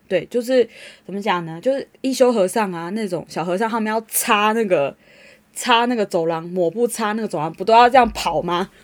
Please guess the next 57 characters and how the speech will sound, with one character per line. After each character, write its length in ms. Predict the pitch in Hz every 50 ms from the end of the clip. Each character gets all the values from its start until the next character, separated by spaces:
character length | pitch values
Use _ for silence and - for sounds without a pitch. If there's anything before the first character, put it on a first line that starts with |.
| _ -
那 100 | 208 196
种 180 | 185 175 143 131
的， 160 | 98 - - - _ - _ -
嗯， 200 | 208 190 165 - - _ _ _ _ -
的 100 | 190 185
那 80 | 254
种 160 | 262 226 196 190
走 220 | - 202 165 135 127
廊， 200 | 127 - - 165
对， 160 | 185 143 180
他 140 | 185 220 226
就 80 | 247
是 60 | 262 226
坐 120 | - 277
在 140 | 240 226 226
那 140 | 233 226 220
边， 240 | - 226 208 208 226
他 80 | 262
觉 100 | 247 262
得， 100 | 254 277
啊， 200 | 294 294 294 277
还 100 | 247 233
蛮 220 | 220 220 220 226 240
温 240 | 254 262 254 254
暖， 200 | 254 196 143 139
他 120 | 180 202 208
就 80 | 220
很 100 | 208 -
开 260 | - - 180 170 170 165
心， 220 | - 165 156 156
要 100 | 160 180
坐 180 | 165 - 190 180
在 80 | 175 170
那 100 | 170 160
边， 180 | 165 160 156
心 160 | 147 - 220
情 160 | 208 - 170 147
很 160 | 156 156 156
好， 160 | 151 - 151 -
享 240 | - - 180 170 170
受 220 | 160 208 214 202
这 120 | 185 196 190 -
个 180 | 143 - - _ _ _ _ - - - - - - - - - - _ _
非 360 | - - 285 285 285 294 294
常 400 | 254 - 202 170 165 165 165 170 185 - _ _ _ _ _ _ _
乡 260 | - - 247 233 240
下 220 | 220 254 220 180
的 60 | 165 170
气 260 | - - 220 196 170
氛， 160 | - 190 180
觉 100 | 165 165
得 40 | 147 139
很 120 | 156 165
爽。 260 | 156 - - - - - _
诶， 180 | - 294 339 330 _ _
突 280 | - - 311 370 392 381
然 320 | 302 220 156 135 139 147